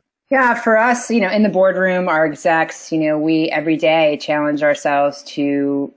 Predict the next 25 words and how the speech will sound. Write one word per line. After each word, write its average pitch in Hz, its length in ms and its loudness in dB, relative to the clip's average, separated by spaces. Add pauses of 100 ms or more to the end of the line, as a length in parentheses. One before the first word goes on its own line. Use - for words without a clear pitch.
how 160 240 -2
can 170 180 -4
we 165 100 2
help 151 280 -2
our 151 120 2
members 147 540 0
in 139 140 2
this 139 180 -2
time? 170 480 0
And, 139 140 0
and 233 320 0
even 339 240 0
before 160 360 2
covid, 147 400 0
obviously, 139 640 0
but 156 240 -2
even 208 300 0
more 151 220 2
important 139 460 2
now 139 200 2
that 139 140 -2
we 139 160 -2
have 135 160 0
members 139 500 0
who 135 340 -2